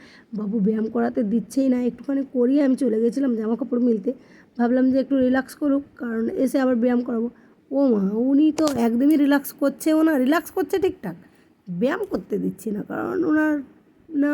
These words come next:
ব্যায়াম করবে না, আজকে মুড নেই। তো যাই হোক, মোটামুটি আমি তবুও ওর সঙ্গে একটু খেলাটেলা করে একটু ব্যায়াম করানোর চেষ্টা করলাম,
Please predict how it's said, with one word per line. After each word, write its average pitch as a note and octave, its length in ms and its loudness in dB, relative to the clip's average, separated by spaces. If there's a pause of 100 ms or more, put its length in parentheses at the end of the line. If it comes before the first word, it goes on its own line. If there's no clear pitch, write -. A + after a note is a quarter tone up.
ব্যায়াম C4 260 0
করবে A#3+ 240 -2
না, A#3+ 80 -2
আজকে C4 180 -4
মুড D4 300 4
নেই। A3+ 160 0 (560)
তো - 160 -18
যাই E4 180 0
হোক, E4 120 2
মোটামুটি D4+ 380 4
আমি D4 140 4
তবুও C4 400 2
ওর C#4+ 100 2
সঙ্গে C#4+ 260 0
একটু C#4+ 180 -6
খেলাটেলা B3 480 0
করে C4 420 -2
একটু C#4 180 -4
ব্যায়াম A3+ 260 0
করানোর C4+ 240 0
চেষ্টা C4+ 280 -6
করলাম, C#4+ 220 -2